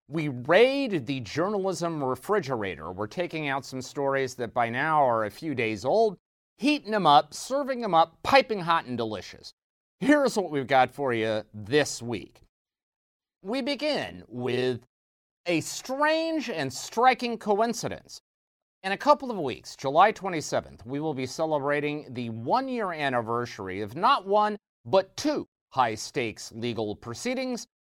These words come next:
the January sixth committee in the United States and the Vatican's trial of the century. We'll try to take a look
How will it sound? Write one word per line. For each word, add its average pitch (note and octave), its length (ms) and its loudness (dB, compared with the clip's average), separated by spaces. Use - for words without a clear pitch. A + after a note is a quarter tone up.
the C#3 120 0
January F3+ 680 0
sixth - 400 -8
committee G3+ 540 -4
in D3 100 -2
the C#3 80 -2
United B2 380 -4
States - 560 -4
and F3+ 340 -6
the D#3+ 60 -4
Vatican's D3+ 520 2
trial E3 380 2
of C3+ 120 -2
the C3+ 100 -8
century. G2 560 -6
We'll A#3+ 220 -2
try E4 160 4
to D4+ 80 -4
take A3 200 -4
a G3+ 40 2
look F#3 320 0